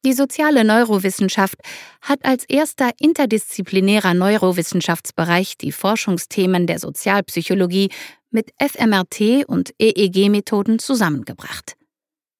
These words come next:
Ab Mitte des zwanzigsten Jahrhunderts stellten SozialpsychologInnen oft unter dem Eindruck des Genozids an den europäischen Juden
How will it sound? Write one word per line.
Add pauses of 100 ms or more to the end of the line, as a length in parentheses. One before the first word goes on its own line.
(200)
Ab
Mitte
des
zwanzigsten
Jahrhunderts (300)
stellten
SozialpsychologInnen (420)
oft
unter
dem
Eindruck
des
Genozids
an
den
europäischen
Juden